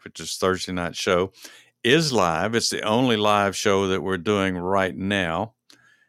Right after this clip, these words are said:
And, uh, if you'll join us early on in the show when we first get started, you'll get the details on how to win a copy of Mark Levin's new book,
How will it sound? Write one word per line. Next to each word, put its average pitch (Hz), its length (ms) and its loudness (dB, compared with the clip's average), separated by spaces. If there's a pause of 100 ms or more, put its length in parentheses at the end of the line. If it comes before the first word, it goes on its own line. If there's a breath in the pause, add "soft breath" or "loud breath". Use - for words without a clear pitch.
(140 soft breath)
And, 95 460 0
uh, 90 320 4
if 98 260 -2
you'll 98 180 2
join 117 360 4
us 101 220 0
early 117 360 6
on 113 240 4
in 92 80 -2
the 87 80 -2
show 101 360 4
when 95 140 -2
we 92 100 0
first 101 340 0
get 90 140 -2
started, 101 540 2 (400 loud breath)
you'll 101 180 0
get 117 200 2
the 95 80 -2
details 90 680 2
on 92 180 -4
how 101 220 2
to 90 100 4
win 98 240 2
a 87 60 -2
copy 101 420 0
of 85 100 0
Mark 95 320 2
Levin's 92 560 -2
new 98 240 0
book, 92 480 2